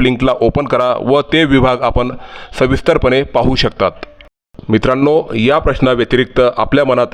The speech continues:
अजून जर शंका असतील, तर त्या आपण कमेंट बॉक्समध्ये कमेंट करून नक्की विचारा. त्या सर्व शंका व समस्या यांचे उत्तर मी कमेंट बॉक्समध्ये नक्की देईल. तत्पूर्वी मित्रांनो, हा व्हिडिओ आपल्याला आवडला असेल तर व्हिडिओला लाईक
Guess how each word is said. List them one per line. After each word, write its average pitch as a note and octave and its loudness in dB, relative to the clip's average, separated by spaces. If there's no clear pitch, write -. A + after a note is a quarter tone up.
अजून C#3 2
जर D3 2
शंका B2+ 0
असतील, C3+ -2
तर D#3+ 4
त्या D3 2
आपण A#2+ 0
कमेंट C#3 0
बॉक्समध्ये A#2+ 2
कमेंट A#2 0
करून A#2 0
नक्की B2 -2
विचारा. G#2 0
त्या B2+ 2
सर्व D#3 0
शंका C3+ 0
व B2+ 2
समस्या B2 0
यांचे A2+ 2
उत्तर B2 0
मी A#2+ 2
कमेंट B2+ 0
बॉक्समध्ये A#2 0
नक्की A2 0
देईल. G2 0
तत्पूर्वी C#3+ 2
मित्रांनो, C3+ 2
हा B2 -2
व्हिडिओ C3 2
आपल्याला B2 2
आवडला A#2+ 2
असेल B2 0
तर B2 2
व्हिडिओला B2 2
लाईक A#2+ -2